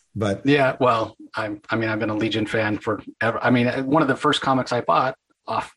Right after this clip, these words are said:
Speaker 2: the spinner rack, I'm sure, you know, you, that was how you were introduced. And my,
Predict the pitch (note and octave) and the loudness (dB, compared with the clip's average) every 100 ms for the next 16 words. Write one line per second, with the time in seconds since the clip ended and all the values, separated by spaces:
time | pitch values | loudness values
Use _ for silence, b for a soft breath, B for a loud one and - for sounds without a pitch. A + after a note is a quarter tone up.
0 | - - - D3+ B2+ A2 E3 A#2+ G#2+ A2 | -8 -6 0 2 2 -2 -2 0 2 0
1 | - - A2 A2 A#2+ A2 G#2+ G#2+ G#2+ A2+ | -6 -6 -4 -2 0 0 0 0 0 -2
2 | - A2 A2+ - - A2 A#2+ A2+ G#2 G#2+ | -2 -2 -2 -4 -2 0 2 0 0 0
3 | A2+ - A#2 A2+ - B2 B2+ | -2 0 0 0 -2 0 0